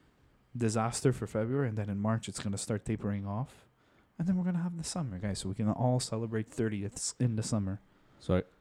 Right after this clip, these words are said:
Speaker 2: okay, so I, I, I forgot that it was the twenty-eighth 'cause I just feel like it's just twenty twenty. And, um,
Speaker 1: It's, it, it feels like it's,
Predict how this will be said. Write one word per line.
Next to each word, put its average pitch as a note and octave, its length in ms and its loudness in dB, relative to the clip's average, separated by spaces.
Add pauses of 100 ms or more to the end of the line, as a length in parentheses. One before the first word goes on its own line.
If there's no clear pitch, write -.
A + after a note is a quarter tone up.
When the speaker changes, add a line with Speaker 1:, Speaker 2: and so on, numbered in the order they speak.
(220)
Speaker 2:
okay, G2 220 2
so F2+ 260 2 (300)
I, G#2+ 140 2 (120)
I, G#2+ 320 2
I G#2+ 140 0
forgot G#2+ 460 0 (380)
that F#2+ 80 0
it F#2 60 2
was F#2 100 2
the F2+ 60 2
twenty-eighth F#2+ 380 4
'cause F#2+ 100 0
I F#2+ 80 4
just G2+ 180 2
feel A2+ 80 4
like G2 100 0
it's F#2 120 -4
just - 200 0
twenty G2 220 4
twenty. F#2 340 -2 (720)
And, G2 460 0
um, F#2 480 4
Speaker 1:
It's, C#3 140 6
it, B2+ 280 2
it - 200 -2
feels D3+ 280 2
like F3+ 180 4
it's, D3+ 380 0